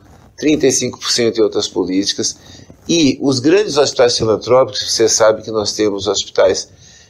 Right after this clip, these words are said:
que não são públicos, eles são privados, não lucrativos,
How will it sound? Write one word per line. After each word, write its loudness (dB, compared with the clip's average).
que -2
não 4
são 2
públicos, 0
eles 0
são 0
privados, 2
não 2
lucrativos, 0